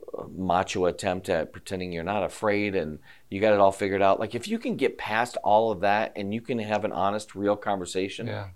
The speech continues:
Speaker 1: it's invaluable.
Speaker 2: Yeah.
Speaker 1: And there have been, there, and what I found, the secret to that is you have to be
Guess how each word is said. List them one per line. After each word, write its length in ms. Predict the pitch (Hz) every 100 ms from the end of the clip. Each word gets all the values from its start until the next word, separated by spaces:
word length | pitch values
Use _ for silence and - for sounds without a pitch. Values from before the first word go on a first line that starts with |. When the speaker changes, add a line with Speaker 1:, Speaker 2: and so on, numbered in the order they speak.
| -
Speaker 1:
it's 180 | 147 -
invaluable. 760 | 120 92 90 101 85 - - - - -
Speaker 2:
Yeah. 140 | 101 120
Speaker 1:
And 160 | 123
there 140 | 156 220
have 140 | 202
been, 220 | 165 151
there, 180 | 143 156 -
and 160 | 143
what 140 | 147 196
I 100 | 214
found, 400 | 214 151 147 131
the 60 |
secret 500 | 113 - 170 170 196
to 120 | - 110
that 320 | 113 113 -
is 400 | 110 107 101 -
you 240 | 104 123 156
have 280 | 143 151 -
to 80 |
be 300 | 113 117 110